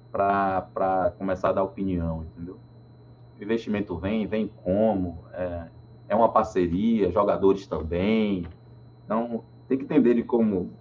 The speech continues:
como é feito esse contrato, quais são as cláusulas pra, pra dar uma opinião mais precisa.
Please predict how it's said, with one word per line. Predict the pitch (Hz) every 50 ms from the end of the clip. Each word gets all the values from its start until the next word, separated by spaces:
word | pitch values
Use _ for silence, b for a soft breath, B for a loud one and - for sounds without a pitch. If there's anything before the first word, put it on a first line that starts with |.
| -
como | - 113 117 110
é | 101
feito | - 104 101 101
esse | - -
contrato, | - 95 85 - - 90 92 98 101 - -
quais | - 95 90
são | - 92
as | 85 82
cláusulas | - - 85 85 90 98 98 104 107 107 107
pra, | 107 110 110 107 104 98 87 87 - - - - - - - - -
pra | 92 95
dar | - 95
uma | 95 92
opinião | - - 90 87 85 82
mais | 82 82 -
precisa. | - - 87 78 - - - 80 85 92 98 110